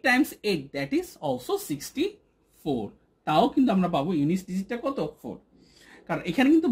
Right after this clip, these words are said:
বলা নাই যে কোনো number repeat হতে পারবে না, তাহলে আমরা কিন্তু সি এর answer দুইটাই পাবো। তাহলে আমরা দেখি six times three, eighteen, so eight, four times nine, that is thirty-six,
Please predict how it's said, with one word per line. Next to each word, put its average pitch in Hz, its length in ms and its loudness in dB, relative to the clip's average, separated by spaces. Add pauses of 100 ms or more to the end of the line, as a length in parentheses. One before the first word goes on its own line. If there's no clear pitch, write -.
বলা 160 200 2
নাই 294 180 4 (200)
যে 165 80 -2 (340)
কোনো 220 220 -4
number 202 200 2 (140)
repeat 269 280 0
হতে 190 240 -2
পারবে 117 300 -6
না, - 40 -16 (420)
তাহলে 233 280 0
আমরা 190 180 2
কিন্তু 233 140 -4 (100)
সি - 160 -6
এর 269 100 0
answer 269 280 -2
দুইটাই 185 300 2
পাবো। 104 180 -6 (500)
তাহলে 262 200 0
আমরা 262 180 4
দেখি 247 140 2 (140)
six 277 100 4 (160)
times 269 260 2
three, 294 220 0
eighteen, 233 260 0 (380)
so 202 100 -4 (220)
eight, 339 140 0 (560)
four 269 140 4 (160)
times 240 200 2 (140)
nine, 262 220 4
that 175 160 0
is 196 140 -4
thirty-six, 196 420 0